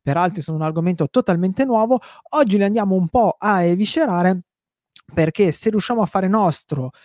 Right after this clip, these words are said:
il concetto di codice di attenzione, avremo molte più possibilità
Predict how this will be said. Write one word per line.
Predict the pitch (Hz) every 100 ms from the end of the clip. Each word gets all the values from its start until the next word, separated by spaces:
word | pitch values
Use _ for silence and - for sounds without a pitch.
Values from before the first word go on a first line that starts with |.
| _
il | 151
concetto | 139 160 208 -
di | 156
codice | 151 240 202 190
di |
attenzione, | 190 - 269 247 156 143 160 - _
avremo | - 196 185 170 151 147 139
molte | 135 147 330 349 202
più | 202
possibilità | 180 156 156 156 202 139 135